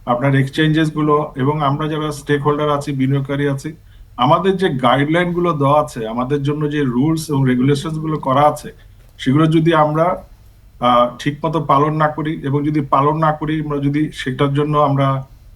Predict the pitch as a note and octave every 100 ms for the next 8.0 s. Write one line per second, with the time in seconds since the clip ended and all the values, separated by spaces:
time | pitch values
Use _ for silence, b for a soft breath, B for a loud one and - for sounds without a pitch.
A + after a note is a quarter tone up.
0 | - C3 C#3 C#3 C3+ B2+ B2 A#2+ A#2+ A#2+
1 | B2 A#2 D3+ D3 C3+ D3+ C#3+ C#3+ B2+ C3+
2 | C3 F#2+ G2 - - - - - B2+ C3+
3 | C3 C3 C#3+ D3+ D#3 E3 C3+ D3 C#3 C#3
4 | D3+ D#3+ D#3+ D#3 D3+ C#3 C3+ C#3 C3+ A2+
5 | F#2 - B2 B2+ E3+ D#3+ D#3 D#3+ E3+ F3
6 | E3+ - D#3 D3+ D3 C#3 C#3+ C#3+ C3 C3
7 | B2 A#2+ A#2 A2 - B2+ A#2+ - F#2+ F#2